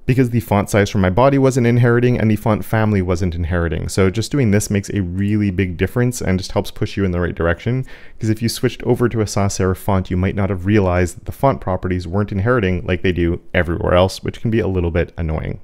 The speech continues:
There can be an argument made for also including color inherit here, but I tend not to do that. But if ever you feel like it's just a nice quick win, uh, you could definitely do a color inherit on that as well, just so it, all of our form elements behave more like regular elements.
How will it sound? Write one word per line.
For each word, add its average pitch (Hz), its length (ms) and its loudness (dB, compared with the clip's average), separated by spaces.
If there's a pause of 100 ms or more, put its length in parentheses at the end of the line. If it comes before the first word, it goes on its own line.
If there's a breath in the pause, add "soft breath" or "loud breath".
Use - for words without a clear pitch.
There 143 140 4
can 151 220 0
be 170 100 2
an 147 60 2
argument 120 440 0
made 131 240 0
for - 180 -4
also 95 300 -2
including 117 420 2
color 113 360 2
inherit 127 380 2
here, 131 240 0
but 120 120 0
I 107 80 4
tend 135 380 2
not 87 240 -2
to 123 100 -12
do 131 160 0
that. 160 320 2 (140)
But 101 400 4
if 110 160 2
ever 110 180 2
you 110 160 2
feel 104 280 2
like 95 200 2
it's 95 140 -4
just - 180 -6
a 95 60 6
nice 92 280 0
quick - 280 0
win, 90 320 2 (320 loud breath)
uh, 87 180 0
you - 80 -2
could 95 120 0
definitely 90 340 0
do 85 220 0
a 80 160 0
color 90 360 0
inherit 82 500 -2
on 85 180 -4
that 82 160 -4
as 87 120 -6
well, 107 260 4
just - 360 -8
so 92 140 0
it, 87 160 0 (600)
all 190 200 0
of 90 80 -2
our 92 100 4
form - 300 0
elements 87 360 0
behave 92 320 0
more 90 220 0
like 87 160 0
regular 87 540 -2
elements. 85 460 -6